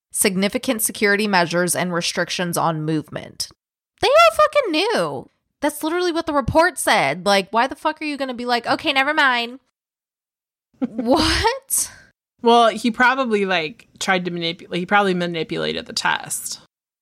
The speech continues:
Speaker 1: Uh, well, that, and then, like, with all those fights and things like that, he
Speaker 2: Mm-hmm. Is he living in the do as I say, not as I do <laughs>
Speaker 1: No, it's
Speaker 2: era of
Speaker 1: that
Speaker 2: his life?
Speaker 1: apparently it was presented that he was a victim in a lot of these incidences.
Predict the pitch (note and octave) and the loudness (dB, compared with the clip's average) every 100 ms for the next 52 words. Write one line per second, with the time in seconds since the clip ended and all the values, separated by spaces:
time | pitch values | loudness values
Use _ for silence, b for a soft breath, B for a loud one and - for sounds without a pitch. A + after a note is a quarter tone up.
0 | _ _ _ _ - A3 G#3 - F#3+ G3 | _ _ _ _ -4 2 4 2 -2 2
1 | G#3 F#3+ E3+ F#3+ F#3+ G3 G3 F#3+ F3+ E3+ | 6 6 4 0 0 0 -2 0 0 2
2 | E3 D#3+ - F3+ F#3+ F#3 F3+ F3 F3 F3+ | 0 -4 -4 -2 0 2 2 2 0 0
3 | - G3 F#3+ F#3 - - D#3 F#3 F3+ F3+ | 2 2 2 0 -2 -2 -2 -6 -6 -4
4 | F#3+ E3+ - E3+ E3+ E3 - F#3 F3+ F3 | -4 -4 0 2 4 2 0 -2 0 -2
5 | D#3+ D#3+ G#3 - _ _ - F#3+ - F#3+ | -4 -6 -8 -14 _ _ -6 -6 -4 -2
6 | F#3 F#3 F3+ F3 E3+ F3+ F#3 F#3 D#3+ F#3+ | -2 -2 -2 -2 2 2 2 2 2 2
7 | F3+ F#3 F3 F3+ F3 E3+ E3+ E3+ F#3 F#3+ | 2 2 0 2 0 0 0 2 4 2
8 | - A3 A#3+ C4+ C#4 C#4+ C#4 G#3 E3 D#3+ | 0 -10 -6 0 4 4 4 2 0 2
9 | F#3 G3 G3+ A3 A3 A3 G#3 G3+ A#3 A3+ | 4 6 8 8 6 4 2 4 2 0
10 | A#3+ B3+ C4 F#3+ G3 F#3 F3+ F3+ F3 E3+ | -4 -2 -4 -4 -4 0 0 0 0 -2
11 | - _ _ - F#3+ F#3 G#3+ G3 F#3 F#3+ | -4 _ _ -2 0 0 0 0 0 0
12 | E3+ D#3+ - F#3+ F#3 E3+ D#3 E3+ G3 - | 0 0 0 -2 0 2 0 2 0 2
13 | G3 D#3 D3+ D3+ C#3+ D3 C#3+ C#3+ C#3 C3+ | 2 2 0 -2 0 0 0 -2 -2 -4
14 | C#3 C#3+ C3+ C3+ - B2 A#2+ A2+ - | -4 -4 -4 -6 -4 -4 -4 -8 -14